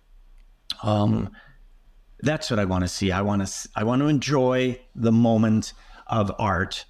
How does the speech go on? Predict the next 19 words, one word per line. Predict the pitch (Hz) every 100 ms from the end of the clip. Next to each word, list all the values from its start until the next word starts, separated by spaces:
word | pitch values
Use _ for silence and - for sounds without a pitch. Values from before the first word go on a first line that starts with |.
| - - -
and | 101 104 95
that's | 113 120 120 -
why | 101 98 95
I |
post | 92 - 101 98 -
my | 95
images | 95 95 92 95
on | 92 95
Instagram. | 95 - - 92 90 87
I | 92
want | 92 101 110 117
you | 123
to | -
enjoy | 104 98 - 120 156 202 117
it | 117 - - - - _ _ _ -
and | 107 113 117 113
not | 113 107 - - - - - - -
criticize | - - 123 80 - - - 104 -
it. | 90 - -